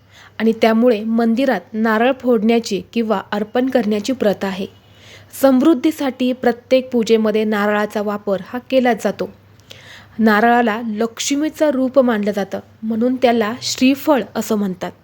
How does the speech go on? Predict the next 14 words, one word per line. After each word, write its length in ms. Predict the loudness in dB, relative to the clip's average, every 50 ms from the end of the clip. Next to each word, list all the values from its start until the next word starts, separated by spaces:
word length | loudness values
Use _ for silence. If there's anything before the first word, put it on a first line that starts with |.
| _ _ _ -20 -20 _ _ -2
नारळाचं 640 | 2 2 4 4 4 2 2 2 2 0 -2 -2 -4 -4
पाणी, 520 | -2 -2 0 0 0 0 -2 -2 -4 -8 -14 -14 _ -8
त्याचबरोबर 640 | -6 -6 -8 -6 -6 -4 -4 -2 -2 -2 -2 -4 -4 -6
नारळाचं 580 | -6 -4 -2 0 0 0 0 0 0 -2 -4 -6 -8 0
खोबरं, 440 | 2 4 4 4 2 0 -2 -4 -4 -8 _
कवच 400 | -2 0 2 2 0 0 -4 -6 -6
या 120 | -6 -6 -6 -6 -6 -4
तिन्हींचा 560 | -2 0 2 2 2 0 0 -4 -4 0 0
उपयोग 400 | 0 0 0 2 2 2 2 2 0
जो 80 | -4 -4
आहे 160 | -4 -6 -8 -8 -6 -6
तर 80 | -6 -6 -8 _ -4
तो 100 | -4 -4 -4 -4 -4
पूजेमध्ये 580 | -4 0 2 2 2 2 2 -2 -2 -4 -6